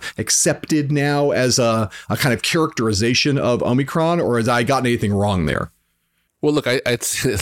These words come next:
Speaker 2: <laughs> I, I'd say that it is our current knowledge, and our current knowledge is always has gaps, and it's useful to understand why. I found that, like, when I leave it at what you just said,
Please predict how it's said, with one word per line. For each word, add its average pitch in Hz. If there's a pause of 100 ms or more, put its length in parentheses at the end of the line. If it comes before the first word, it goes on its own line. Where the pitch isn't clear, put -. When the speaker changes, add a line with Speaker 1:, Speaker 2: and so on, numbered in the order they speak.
(120)
Speaker 2:
<laughs> -
I, 101
I'd 92
say 117
that 95
it 90
is 90
our 82
current 90
knowledge, 73 (720)
and 90 (120)
our 95
current 113
knowledge 95
is 80 (100)
always 92
has 80
gaps, 71 (800)
and 85 (640)
it's -
useful 123
to 123
understand 98
why. 92
I 127
found 127
that, 95 (540)
like, 90 (720)
when 95
I 92
leave 135
it 139
at 110
what 110
you 117
just 107
said, 101